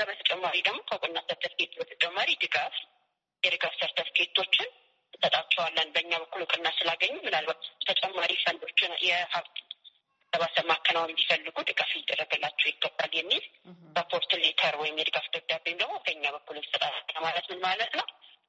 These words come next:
እኛ የድጋፍ ደብዳቤውን የምንሰጠው ከቦርድ ውጭ ካሉ ሌሎች ምንጮች፣ እ፣ ሞቢላይዝ እንዲያደርጉ፣ ከሰዎች እንዲያሰባስቡ፣ ከድጋፍ ከሚሰጡ ተቋማት እንዲወስዱ ነው እና ቦርዱ ቀጥተኛ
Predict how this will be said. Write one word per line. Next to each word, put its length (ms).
እኛ 140
የድጋፍ 320
ደብዳቤውን 460
የምንሰጠው 480
ከቦርድ 420
ውጭ 240
ካሉ 240
ሌሎች 360
ምንጮች፣ 460
እ፣ 60
ሞቢላይዝ 440
እንዲያደርጉ፣ 520
ከሰዎች 420
እንዲያሰባስቡ፣ 800
ከድጋፍ 720
ከሚሰጡ 420
ተቋማት 400
እንዲወስዱ 440
ነው 120
እና 120
ቦርዱ 320
ቀጥተኛ 500